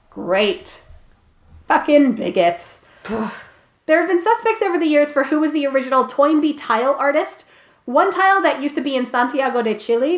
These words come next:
Speaker 1: pointed to a very specific address, twenty-six twenty-four South Seventh, Philadelphia, Pennsylvania.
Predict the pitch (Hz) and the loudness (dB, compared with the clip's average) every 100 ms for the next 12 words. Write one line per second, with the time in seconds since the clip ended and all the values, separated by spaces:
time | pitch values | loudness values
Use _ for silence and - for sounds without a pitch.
0 | 359 - 262 262 226 262 247 220 185 254 | -4 0 0 0 -8 -4 -2 -2 -2 0
1 | 269 302 320 - - 254 254 254 226 - | 2 0 -2 -6 -10 -8 -8 -8 -6 -2
2 | 233 208 185 151 - - _ _ _ - | -2 -2 -8 -8 -12 -20 _ _ _ 0
3 | 311 359 349 349 - 302 330 254 247 254 | 2 2 -2 -6 0 0 2 2 4 4
4 | 269 - 226 277 - - 233 220 247 - | 0 -2 2 2 0 -2 0 0 -4 -8
5 | - _ 262 269 285 240 240 254 240 226 | -20 _ 0 2 4 2 0 0 0 0
6 | 226 214 196 185 185 170 107 | -6 -8 -6 -6 -6 -8 -10